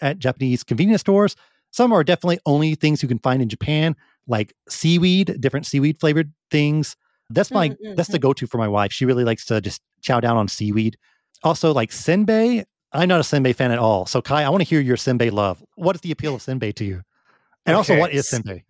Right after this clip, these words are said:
Speaker 3: So senbei is, uh, they're rice crackers. I'll be honest, they're pretty bland. They're dry, powdery rice crackers.
Speaker 1: Hmm.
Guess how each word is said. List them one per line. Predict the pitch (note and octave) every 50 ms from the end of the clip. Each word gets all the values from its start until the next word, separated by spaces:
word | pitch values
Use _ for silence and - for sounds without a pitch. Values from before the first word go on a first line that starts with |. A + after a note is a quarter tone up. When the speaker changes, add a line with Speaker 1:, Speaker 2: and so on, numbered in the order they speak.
| C3 -
Speaker 3:
So | - E3
senbei | D#3+ - - F3+ - C4 C#4+ D4 D#4 E4+ D4+ C4+ G#3+
is, | E3+ D#3 C#3 - -
uh, | - F#3+ F#3
they're | F#3+ A#3 A#3+
rice | A3+ A#3 A#3+ A#3 -
crackers. | - D3+ B2+ A#2 - - A2 G#2 G#2+ - - - - -
I'll | F3+
be | F3+ F3+
honest, | E3+ D#3+ D#3+ D#3+ D#3+ - _ _ _ _ -
they're | E3+ E3
pretty | D#3+ A#3+ G3
bland. | D#3+ D3+ C#3 G#2+ G2+ G2 A2+ -
They're | F3+ F3+ F3
dry, | F3 G3+ F#3+ F#3+ F#3
powdery | - - - D3+ D#3+ D#3+ D#3 D3 C#3 C3+ C3 C3 C3 C#3 - - _ _ -
rice | C#3 B2+ A#2+ - -
crackers. | - G#2+ F#2+ - - A#2 A2+ A2+ A2 A#2 B2+ B2 _ _ _ -
Speaker 1:
Hmm. | D#3 D#3 B2+